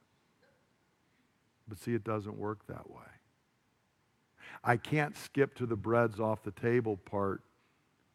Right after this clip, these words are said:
by just skipping the dog part. It doesn't work that way. They go together. So how am I responding to that? When I'm being humble, do I get discouraged and walk away?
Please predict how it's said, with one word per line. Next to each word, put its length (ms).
by 140
just 260
skipping 480
the 100
dog 460
part. 260
It 140
doesn't 420
work 260
that 200
way. 260
They 180
go 500
together. 440
So 360
how 440
am 220
I 100
responding 500
to 40
that? 60
When 100
I'm 220
being 240
humble, 500
do 160
I 100
get 240
discouraged 920
and 180
walk 320
away? 500